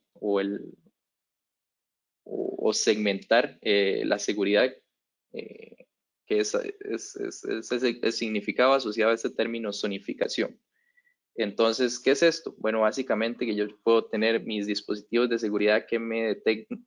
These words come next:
me te-, detengan ciertos, ciertas máquinas y que otros me detengan otras máquinas, pero que un dispositivo este me detenga este servomotor de esta máquina. O sea, toda esa, eh, toda esa lógica de seguridad yo la puedo hacer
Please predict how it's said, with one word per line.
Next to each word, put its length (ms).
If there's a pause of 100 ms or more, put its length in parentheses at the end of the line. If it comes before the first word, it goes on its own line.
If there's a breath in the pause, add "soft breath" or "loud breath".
me 140
te-, 280 (280)
detengan 560
ciertos, 920
ciertas 360
máquinas 680 (440)
y 160
que 200
otros 380
me 160
detengan 420
otras 280
máquinas, 520
pero 280
que 100
un 60
dispositivo 680
este 340
me 140
detenga 640
este 200
servomotor 680
de 100
esta 220
máquina. 560 (320 soft breath)
O 100
sea, 300
toda 340
esa, 400
eh, 380 (640)
toda 240
esa 180
lógica 560
de 220
seguridad 600 (600)
yo 160
la 160
puedo 220
hacer 340